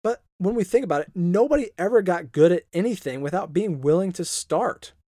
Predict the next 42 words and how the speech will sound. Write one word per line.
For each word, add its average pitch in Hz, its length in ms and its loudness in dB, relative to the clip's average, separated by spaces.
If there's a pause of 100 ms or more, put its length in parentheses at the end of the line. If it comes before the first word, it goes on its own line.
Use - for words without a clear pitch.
(640)
You 190 100 -2
just 320 180 0
have 262 120 -4
to - 80 -10
start, 240 240 -2
even 302 180 0
if 214 80 -4
you're 208 140 2
a 185 40 2
beginner. 147 600 -2 (420)
Uh, 160 200 -2 (260)
you 196 80 -2
know, 185 240 2 (100)
Leonard 220 360 2
Skinner, 196 400 -2
the 151 100 -4
guitarist, 190 500 -2
he 285 240 -2
was 214 240 2
a 214 60 2
beginner 208 480 -2
at 147 160 -2
one 139 240 -6
point. 113 300 -12 (460)
Steve 208 380 -8
Jobs 185 640 -2
was 202 240 -2
a 220 60 -6
beginner 185 500 -2
at 120 120 -4
one 117 160 -6
point. - 200 -8
Michael 170 320 -4
Jordan 180 260 0
was 170 160 0
a 190 80 0
beginner. 180 720 -4 (760)
So - 140 -2
many 285 180 -2
areas 170 380 2
of 131 140 -4
life, 165 420 0